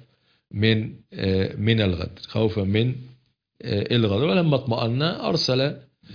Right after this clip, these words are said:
جنوده للمدينة، وبقي هو في خارجها، وأمد المدينة بالدقيق والطعام و-، والشراب، وترك فيها قائداً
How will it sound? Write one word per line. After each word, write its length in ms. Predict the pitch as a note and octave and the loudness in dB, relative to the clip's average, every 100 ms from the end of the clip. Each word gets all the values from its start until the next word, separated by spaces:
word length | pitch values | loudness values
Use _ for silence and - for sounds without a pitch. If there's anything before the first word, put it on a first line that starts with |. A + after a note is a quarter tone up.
| - - | -20 -8
جنوده 640 | G#2 A#2+ C#3+ B2 A#2+ A#2 | 0 2 4 4 4 4
للمدينة، 760 | A2+ A#2+ A2 G#2+ A2 C3 E3+ E3+ | 4 4 2 2 2 2 4 2
وبقي 340 | D#3 D#3 A#2+ | 2 2 2
هو 380 | A2 A2+ A#2 B2 - _ _ _ _ | 4 4 2 -2 -10 _ _ _ _
في 300 | - A2+ A#2 | -4 2 2
خارجها، 920 | G#2 A2+ G#2 A2 A2+ B2 C3 E3+ - - _ _ - | 4 2 4 4 4 4 4 2 -2 -16 _ _ -6
وأمد 1400 | A#2 A#2+ B2 C3 C3 - - - - - - A#2 C3+ A#2 | -2 0 2 0 -4 -8 -10 -12 -12 -10 0 2 2 2
المدينة 720 | A2 G#2+ G2+ G2+ G#2+ D3 C3 | 0 0 -2 0 2 2 2
بالدقيق 680 | G#2+ G2 G#2 - C3+ D3 A#2 | 0 -2 -4 0 2 2 0
والطعام 640 | - - G2 B2 D3 D#3 | -6 -6 -2 0 2 2
و-، 200 | A#2 C3+ F#3 - _ _ _ | 0 -2 -6 -16 _ _ _
والشراب، 1200 | A2 A#2 A#2+ B2+ - G#2+ - - G#2+ B2 E3 F3+ - - _ _ _ _ - | 0 2 2 0 -4 -2 0 0 2 4 2 0 -8 -20 _ _ _ _ -10
وترك 800 | - C3 C3 B2 C#3+ D3+ C3+ A#2+ | -2 0 2 2 2 2 2 0
فيها 320 | B2+ B2+ A#2 | 2 2 2
قائداً 640 | - A2 A#2+ A2 A#2 B2 | 2 0 2 2 0 -2